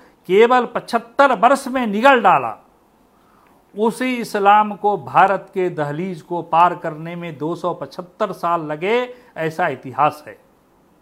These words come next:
और जो सात सौ वर्षों का शासन रहा,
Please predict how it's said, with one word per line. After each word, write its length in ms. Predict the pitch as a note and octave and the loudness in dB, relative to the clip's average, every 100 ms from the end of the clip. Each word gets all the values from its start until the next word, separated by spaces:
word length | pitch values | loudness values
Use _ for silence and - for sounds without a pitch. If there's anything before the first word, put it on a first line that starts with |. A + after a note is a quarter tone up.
| _ _ _ _ _ _ _ _ _ _ _ _ _ _ _ _ - | _ _ _ _ _ _ _ _ _ _ _ _ _ _ _ _ -4
और 120 | E3 | -4
जो 240 | D#3 A3+ | 2 2
सात 420 | A#3 F3+ G3 A#3 | 2 4 4 6
सौ 140 | - D4+ | 6 6
वर्षों 360 | C#4 B3+ B3+ | 6 0 -4
का 180 | B3 A#3+ | -4 -4
शासन 480 | G#3 E3+ E3+ E3+ A#3 | -2 -2 -2 -2 -4
रहा, 460 | G3 D3+ E3 B2+ | -2 2 2 2